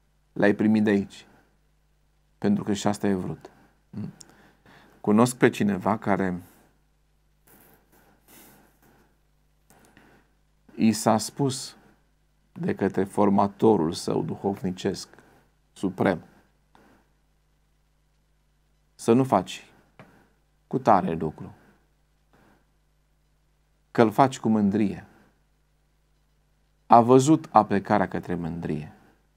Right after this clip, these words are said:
și a spus să, atenție la imperativ foarte important, să nu faci, că-l faci cu mândrie. Lucrul în sine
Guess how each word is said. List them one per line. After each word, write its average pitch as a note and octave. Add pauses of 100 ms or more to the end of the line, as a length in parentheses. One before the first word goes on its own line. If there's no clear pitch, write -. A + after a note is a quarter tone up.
(1200)
și -
a A2
spus C#3
să, B2 (280)
atenție C#3
la A#2+
imperativ G#2+
foarte D3
important, F2+ (3000)
să -
nu A#2
faci, D3+
că-l C3+
faci C#3
cu -
mândrie. A2 (4000)
Lucrul B2
în A2+
sine G#2+